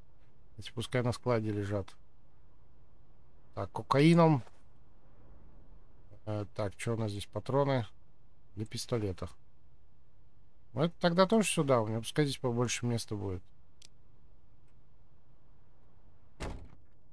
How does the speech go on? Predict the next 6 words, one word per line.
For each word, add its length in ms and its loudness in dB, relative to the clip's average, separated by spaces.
Надо 240 0
будет 240 -2
это 100 -8
все 280 0
уже 180 2
отвозить. 580 2